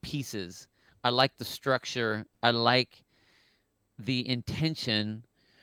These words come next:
but I don't think that the modif-,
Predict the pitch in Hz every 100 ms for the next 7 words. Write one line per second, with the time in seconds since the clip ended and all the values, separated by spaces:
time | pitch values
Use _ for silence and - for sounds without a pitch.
0 | _ - 123 123 120 101 127 127 - -
1 | 135 120 - 113 - 107 110 110 107 104
2 | 101 98 - _ _ _ _ _ _ _
3 | _ _ _ _ _ _ 120 123 123